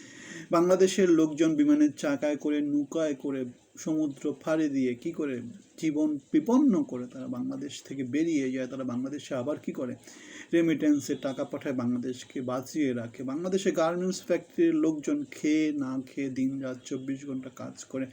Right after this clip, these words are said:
মাথার ঘাম পায়ে ফেলে, রক্ত পানি করে তারা কী করে মিডল ইস্টে কাজ করে, গার্মেন্টস সেক্টরে কাজ করে এবং বাংলাদেশকে টিকিয়ে রেখেছে। এই যে বাটপার আশিক চৌধুরী অথবা বাটপার ইউনুস অথবা বাটপার সালাউদ্দিন, এই শালাদেরকে কী করতেছে তারা?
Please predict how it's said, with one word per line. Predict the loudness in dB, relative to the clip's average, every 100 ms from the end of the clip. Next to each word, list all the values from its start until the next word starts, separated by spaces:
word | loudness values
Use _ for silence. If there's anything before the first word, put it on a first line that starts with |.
| -12 -16 -4 2
মাথার | 4 6 6
ঘাম | 4 2
পায়ে | 2 4 4 2
ফেলে, | 0 2 2 0
রক্ত | 0 0 -2 -6 -4
পানি | 0 2 2
করে | 0 -2 -2
তারা | -6 -8
কী | -8
করে | -6 -4
মিডল | -2 -2 -4
ইস্টে | -6 -8 -8
কাজ | -8 -12
করে, | -10 -8
গার্মেন্টস | -6 -6 -4 -6 -6
সেক্টরে | -10 -10 -10 -10
কাজ | -10 -12 -10
করে | -6
এবং | -6
বাংলাদেশকে | -4 -4 -4 -6 -6 -10 -6
টিকিয়ে | -6 -2 -2
রেখেছে। | -2 -6 -8 -10 -10 -18 -8 0
এই |
যে | 4 4
বাটপার | 4 2 0 0 0
আশিক | 2 -6 -2 -4 0
চৌধুরী | 0 2 0
অথবা | 0 -2
বাটপার | -2 -2 -6 -6 -4
ইউনুস | -2 -2 0 0 -2
অথবা | 0 2
বাটপার | 2 -2 -4 -4
সালাউদ্দিন, | -4 -2 0 -2 -6 -12 -12 -14 -20 -18 -14 0
এই | 0
শালাদেরকে | 0 0 2 4 2 0 -4
কী | -6
করতেছে | -4 -6 -2 -4 -2
তারা? | -4 -2 0